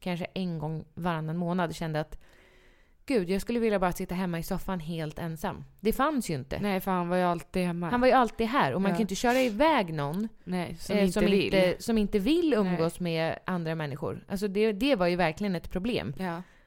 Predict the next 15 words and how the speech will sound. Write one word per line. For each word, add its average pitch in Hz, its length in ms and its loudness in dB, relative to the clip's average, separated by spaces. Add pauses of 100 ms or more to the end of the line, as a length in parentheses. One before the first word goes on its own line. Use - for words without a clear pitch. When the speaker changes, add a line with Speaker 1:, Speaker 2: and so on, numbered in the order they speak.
(380)
Speaker 1:
Eh, 180 180 0
så 190 140 -4
jag 208 180 6
känner 190 220 0
att 180 100 -4
i 190 40 0
nästa 196 300 0
relation 190 500 0
så - 180 -10
skulle 190 260 -4
jag 175 180 2
vilja 175 200 -4 (240)
träffa 190 320 0
någon 175 260 -2
som 165 400 -2